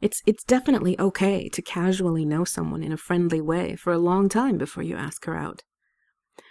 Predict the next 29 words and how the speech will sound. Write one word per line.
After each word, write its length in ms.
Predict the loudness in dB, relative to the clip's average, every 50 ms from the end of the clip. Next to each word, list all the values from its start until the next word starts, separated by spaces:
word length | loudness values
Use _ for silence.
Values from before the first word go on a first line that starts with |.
| -12 _
But 120 | 2 4 4
if 100 | 4 4
you 100 | 4 4
get 200 | 4 4 4 4
the 80 | 4
impression 520 | 4 4 2 0 -4 -4 -2 -2 0 0 -2
at 120 | -2 -2 -4 -2
any 260 | -2 0 2 2 0
point 460 | 0 -2 -2 0 0 0 -2 -4 -10 -18 _ -12
that 140 | -12 -10
she 140 | -8 -6 -4
doesn't 260 | -4 -2 -2 -2 -2
feel 460 | -4 -2 0 0 0 0 0 -4 -6 -12 _ _ _ _ _ -6
an 120 | -4 -4 -4
attraction 500 | -4 -4 -4 -6 -6 -6 -8 -8 -8 -8
to 120 | -8 -8
you, 200 | -8 -8 -10 -12 -14 _ _ -20 -20 -20 -20 _ -20 _ _ _ _ _ _ _ -12
if 80 | -10 -4
she 100 | -2 0
talks 240 | 2 2 0 0 0
about 160 | 0 0 0
other 160 | 0 -2 -2
guys 400 | 0 0 2 2 2 0 0 0
around 320 | -2 -2 -2 -2 -4 -4 -4
you, 80 | -2 -2
asks 340 | -2 -2 -2 -2 -6 -6
for 200 | -2 0 2 2
advice 500 | 2 0 0 -2 0 0 0 0 0 -2 -4
about 340 | -4 -4 -4 -4 -4 -6